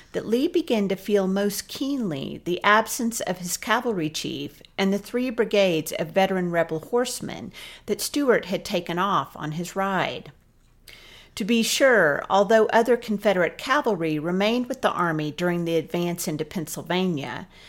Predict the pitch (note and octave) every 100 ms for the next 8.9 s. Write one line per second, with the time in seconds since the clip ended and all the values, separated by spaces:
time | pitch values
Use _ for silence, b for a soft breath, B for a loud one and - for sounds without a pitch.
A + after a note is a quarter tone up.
0 | B B - F3+ G3+ F#3 - F#3+ F3+ F3
1 | D#3+ - D#3+ E3 D#3 D#3 D3+ - G3+ G3
2 | C#3+ C#3+ D3 _ - F3 F3+ F#3 F#3 -
3 | - E3+ F#3 G3+ - D#3 C#3+ - E3+ -
4 | F3 E3 D3 G3+ G#3+ D#3 C3+ D3 - B
5 | B B B A3 B3+ G4 - - D3+ D3+
6 | D#3+ C#3 D3+ C#3+ - - F#3+ - G3 G3
7 | F#3+ F3+ F3 D#3+ D#3 - G#3+ F#3+ F#3 D#3+
8 | - D#3 - B3+ G#3+ D#3 C#3 D3